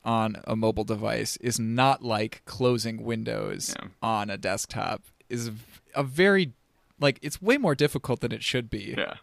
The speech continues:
Speaker 1: <laughs> to tell people that.
Speaker 2: I work in a dos database all day, so
Speaker 1: Okay.
Speaker 2: my brain is,
Speaker 1: Oh, boy.
Speaker 2: is a completely different place most <laughs>
Speaker 1: <laughs> Um, one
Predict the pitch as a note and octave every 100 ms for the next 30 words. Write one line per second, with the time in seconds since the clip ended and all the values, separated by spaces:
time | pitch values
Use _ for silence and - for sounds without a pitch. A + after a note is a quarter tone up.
0 | _ C3 - - G#3 D#3+ E3+ E3+ E3 C#3
1 | - D3+ C#3+ B2 A#2+ - A#2 - - -
2 | D3 _ - A2+ B2+ B2+ G2 E2+ D#2+ F2+
3 | - E2+ E2+ F#2 G2 G2+ G#2 G#2 A2 A2
4 | A2 A#2 _ - - F2+ E2+ E2+ - C#3+
5 | D3 C3+ G2+ G2+ F#2 F2+ F2+ D3 D3 B2
6 | D3+ B2 - F2+ F#2+ F#2 - G#2 G2+ F#2
7 | F2 F2+ D#2+ E2+ D#2+ F2+ G2+ G2+ - -
8 | D3+ _ - F3 - D3+ - F#3 G3 -
9 | G3+ - F#3+ F3 D#3 D3+ _ _ _ -
10 | E3+ E3 D#3 D#3 D3 F#3+ G#3+